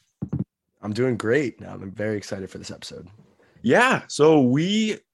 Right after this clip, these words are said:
Speaker 2: finally are doing our first guest episode. That was not meant as slander. I meant because this is our ninth episode, and we have not done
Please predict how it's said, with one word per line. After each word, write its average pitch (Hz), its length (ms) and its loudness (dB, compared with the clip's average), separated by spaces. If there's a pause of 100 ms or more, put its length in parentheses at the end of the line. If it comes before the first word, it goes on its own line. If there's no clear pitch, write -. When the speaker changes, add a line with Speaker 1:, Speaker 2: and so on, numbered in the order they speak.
Speaker 2:
finally 190 480 0
are 165 100 -2
doing 151 320 -4
our 113 100 -4
first 139 480 -4
guest 127 240 0
episode. 127 380 -4
That 139 120 0
was 127 120 -4
not 131 200 -2
meant 123 120 -6
as 110 100 -12
slander. 113 260 -4
I 104 40 -4
meant 104 240 -6
because 101 320 -8
this 95 180 -10
is 101 80 -14
our 92 140 -6
ninth 95 280 -6
episode, 147 300 -6
and 143 100 -4
we 110 120 -4
have 104 100 -4
not 101 380 -4
done 104 400 -4